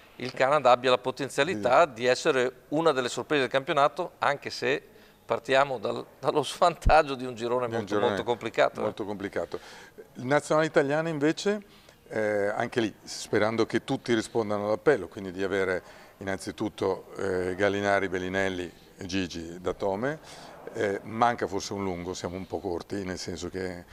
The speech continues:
Speaker 2: un pivot di ruolo, anche se ormai è passato di moda, non c'è. Dal tuo punto di vista il nostro girone almeno all'inizio è un po' più facile, eh, perché Serbia e noi dovremmo essere le favorite. Come la vedi per noi?
Speaker 1: Ma sai,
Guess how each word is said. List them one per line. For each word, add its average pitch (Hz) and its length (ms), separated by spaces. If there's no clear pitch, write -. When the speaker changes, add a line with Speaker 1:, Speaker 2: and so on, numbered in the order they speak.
Speaker 2:
un 104 100
pivot 104 320
di 104 80
ruolo, 101 260
anche - 200
se 87 100
ormai 90 220
è 85 60
passato - 360
di 98 60
moda, 95 260
non 104 140
c'è. 131 280
Dal 110 180
tuo 123 120
punto 127 280
di 117 140
vista 139 540
il 117 80
nostro 104 260
girone 104 340
almeno 98 240
all'inizio 98 300
è 92 40
un 87 60
po' 95 80
più - 160
facile, 95 540
eh, 98 40
perché 87 460
Serbia 98 440
e - 20
noi 98 160
dovremmo 87 340
essere 85 320
le 92 120
favorite. 110 580
Come 123 180
la 110 80
vedi 87 240
per 95 140
noi? 85 180
Speaker 1:
Ma 127 380
sai, 107 280